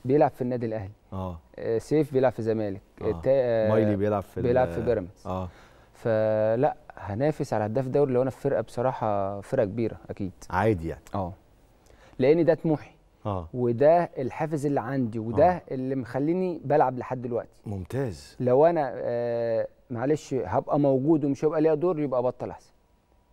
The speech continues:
Speaker 2: لا بقى، يعني حلو إن أنت عندك الطاقة دي.
Speaker 1: ف-، ما
Speaker 2: آه.
Speaker 1: خلاص أنا بلعب على الشاطئية وبلعب
Speaker 2: آه.
Speaker 1: في الرملة.
Speaker 2: مم.
Speaker 1: فهات واحد من، من، من رؤوس الحربة اللي بيلعبوا دلوقتي في الدوري، يلعب كل يوم ماتش على الشاطئية ستة وتلاتين دقيقة.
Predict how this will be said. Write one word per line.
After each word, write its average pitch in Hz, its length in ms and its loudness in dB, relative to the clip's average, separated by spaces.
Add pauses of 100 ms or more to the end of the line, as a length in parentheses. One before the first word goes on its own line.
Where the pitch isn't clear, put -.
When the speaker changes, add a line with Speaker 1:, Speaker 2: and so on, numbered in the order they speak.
(540)
Speaker 2:
لا 131 140 -4
بقى، - 260 -12
يعني 90 160 -10
حلو 196 280 2
إن 143 80 2
أنت 160 180 0
عندك 147 320 -2
الطاقة 139 420 0
دي. 107 160 -6 (200)
Speaker 1:
ف-، 110 60 -18 (380)
ما 120 80 -2
Speaker 2:
آه. 127 100 0
Speaker 1:
خلاص 175 220 2
أنا 151 160 -4
بلعب 170 200 0
على 143 140 -2
الشاطئية 139 560 -4
وبلعب 117 360 0
Speaker 2:
آه. 104 60 -10
Speaker 1:
في 98 140 -10
الرملة. 123 440 0 (280)
Speaker 2:
مم. 131 240 -2
Speaker 1:
فهات 127 1400 0
واحد 185 300 2
من، 131 340 0 (240)
من، 127 300 -2
من 139 180 2
رؤوس 160 180 0
الحربة 143 400 2
اللي 120 120 -2
بيلعبوا 131 300 -2
دلوقتي 123 300 -2
في - 60 -12
الدوري، 135 420 -2 (920)
يلعب 170 440 2 (140)
كل 180 180 0
يوم 170 320 0
ماتش 170 200 -8
على 110 60 -6
الشاطئية 156 680 -4
ستة - 280 -6
وتلاتين 120 400 -2
دقيقة. 110 280 -8